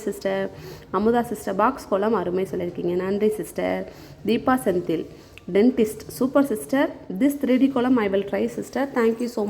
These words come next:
much." புதுசா வந்த நியூ சப்ஸ்கிரைபர் எல்லாருக்குமே நம்மளோட வெல்கம். கமெண்ட் பண்ணி நமக்கான டைம் ஸ்பெண்ட் பண்ண சிஸ்டர்ஸ் அனைவருக்கும் ரொம்ப, ரொம்ப நன்றிகள். ஜோதிமா ஜோதி, "த்ரீ டி கோலம் சூப்பர், இன்னும் நிறைய த்ரீ டி போடுங்க சகோ, அனைவருக்கும் கிறிஸ்மஸ் வாழ்த்துக்கள்." நன்றி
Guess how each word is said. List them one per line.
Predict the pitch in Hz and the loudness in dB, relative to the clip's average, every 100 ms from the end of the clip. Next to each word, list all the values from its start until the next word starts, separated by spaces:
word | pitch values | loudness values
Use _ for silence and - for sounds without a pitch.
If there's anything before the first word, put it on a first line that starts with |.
| 208 | -2
much." | 208 - - - - - - - - - | -4 -8 -14 -18 -20 -20 -20 -18 -14 4
புதுசா | 320 381 381 302 | 6 8 6 4
வந்த | 196 190 208 | 2 0 -2
நியூ | 208 254 | 0 0
சப்ஸ்கிரைபர் | 277 240 - 202 196 | 0 -4 -4 -2 -2
எல்லாருக்குமே | 185 185 254 247 202 220 | -2 -2 0 0 2 2
நம்மளோட | 220 180 165 185 | 2 0 0 0
வெல்கம். | 180 160 160 - - - - - | 0 0 -2 -6 -6 -16 -20 -2
கமெண்ட் | 185 247 302 | 2 6 6
பண்ணி | 285 254 269 | 4 4 4
நமக்கான | 226 190 - 214 254 | 2 0 -2 0 0
டைம் | 226 214 247 - | 0 0 0 0
ஸ்பெண்ட் | 214 214 | 0 2
பண்ண | 196 202 240 - - - - - - | 2 2 2 0 -14 -18 -18 -8 -4
சிஸ்டர்ஸ் | 214 262 247 | 0 2 2
அனைவருக்கும் | 196 190 196 202 320 294 | 2 2 2 0 2 4
ரொம்ப, | 262 320 403 | 6 6 4
ரொம்ப | 226 202 | 2 0
நன்றிகள். | 214 165 156 151 156 - - - - - - - - | 0 0 -4 -6 -8 -12 -20 -20 -20 -20 -18 -8 2
ஜோதிமா | 285 285 294 302 | 4 6 4 4
ஜோதி, | 226 202 175 175 | 2 0 -2 0
"த்ரீ | 254 | 2
டி | 294 | 2
கோலம் | 320 262 269 | 2 2 0
சூப்பர், | 269 233 208 - | 0 0 -2 -4
இன்னும் | - 240 311 359 | 2 6 8 8
நிறைய | 254 262 359 392 | 6 6 4 4
த்ரீ | 262 | 2
டி | 254 277 | 4 4
போடுங்க | 262 226 233 254 240 | 2 0 0 -2 -4
சகோ, | 190 202 | -4 -4
அனைவருக்கும் | 185 202 247 247 - 254 | -2 0 2 0 0 -2
கிறிஸ்மஸ் | 208 - 226 226 | -2 -2 -2 -2
வாழ்த்துக்கள்." | 190 175 - - 196 | -2 -4 -4 -4 -2
நன்றி | 185 190 196 | 0 2 2